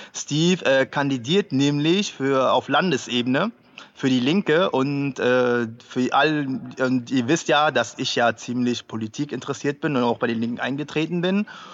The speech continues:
Und da habe ich mir gedacht, so kurz vor den Wahlen, Bundestagswahlen auch, warum denn nicht einfach mal mit einem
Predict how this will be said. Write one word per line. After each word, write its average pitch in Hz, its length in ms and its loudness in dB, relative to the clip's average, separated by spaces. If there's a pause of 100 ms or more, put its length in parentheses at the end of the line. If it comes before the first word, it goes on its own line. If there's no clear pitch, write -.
(220)
Und 127 200 -2
da 123 80 4
habe 127 160 0
ich - 100 -6
mir 139 80 -4
gedacht, 139 500 -2
so 123 320 -2
kurz 165 400 0
vor 120 200 0
den 117 180 -2
Wahlen, 127 400 2
Bundestagswahlen 127 880 0
auch, 120 460 2 (800)
warum 143 400 2
denn 165 160 2
nicht 185 260 0
einfach 151 240 -4
mal 160 300 2
mit 151 160 -2
einem 156 180 -6